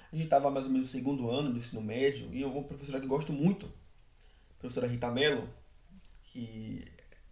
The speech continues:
é uma das melhores professoras que eu tive na vida, e que me ajudava muito durante o ensino médio, ela fazendo uma dinâmica comum, assim, de ensino médio na, na, na turma, e ela perguntou o que é que a gente queria ser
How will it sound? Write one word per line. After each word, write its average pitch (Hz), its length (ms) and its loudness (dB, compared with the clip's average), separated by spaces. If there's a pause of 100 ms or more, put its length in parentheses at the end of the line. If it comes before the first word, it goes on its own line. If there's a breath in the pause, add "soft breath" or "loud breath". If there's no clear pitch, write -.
(100)
é - 60 -20 (120)
uma 127 120 -6
das 123 100 0
melhores 135 260 0
professoras 123 360 -6
que 120 40 -10
eu 117 60 -8
tive 120 160 -8
na 135 140 2
vida, 147 420 -4 (640 soft breath)
e 127 140 -6
que 113 880 0
me 127 120 0
ajudava 127 460 10
muito 131 480 0 (140)
durante 120 300 -8
o - 20 -12
ensino 117 240 -8
médio, 151 420 2 (560 soft breath)
ela 214 220 6
fazendo 185 400 0
uma 165 160 0
dinâmica 165 560 0 (320)
comum, 160 460 0
assim, 143 380 -6 (220)
de - 80 -18
ensino 135 180 -4
médio 117 300 0
na, 90 220 -6
na, 107 340 -6 (540 soft breath)
na 131 160 -4
turma, 175 480 0 (560 soft breath)
e - 40 0
ela 196 120 10
perguntou 196 380 4
o 160 40 -8
que - 80 -6
é 190 60 2
que 190 80 -2
a 185 40 2
gente 180 200 -2
queria 175 300 2
ser - 600 -2